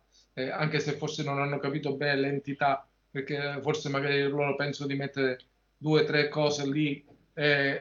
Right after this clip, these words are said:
per ricordare, però lì poi ci vuole una gestione. I reperti sono più di quattrocento reperti, quindi insomma ce n'è di,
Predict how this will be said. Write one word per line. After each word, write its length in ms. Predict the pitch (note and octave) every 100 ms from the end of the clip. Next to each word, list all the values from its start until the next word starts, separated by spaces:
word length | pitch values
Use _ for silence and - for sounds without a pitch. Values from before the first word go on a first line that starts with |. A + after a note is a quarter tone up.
| -
per 120 | D3+
ricordare, 760 | D3 D3 D3 C#3 D#3+ D3 C#3 C#3
però 260 | D3 C#3 C3
lì 160 | C#3
poi 240 | C3+ C3+ C3+
ci 140 | -
vuole 160 | C#3 C#3
una 100 | C#3
gestione. 680 | C3 - C#3+ C3+ C3+ C3 - _ _ _ _
I 100 | -
reperti 360 | C3+ D#3 D#3 C#3+
sono 300 | - C#3+ C3+
più 140 | -
di 80 | D3
quattrocento 560 | C#3 C#3 C3+ C#3 C#3+ C#3
reperti, 480 | C3+ D3 C#3+ - C3+
quindi 180 | C#3
insomma 400 | C3+ C#3 C#3 C3
ce 160 | B2+ C#3
n'è 140 | C#3+
di, 200 | C3 B2+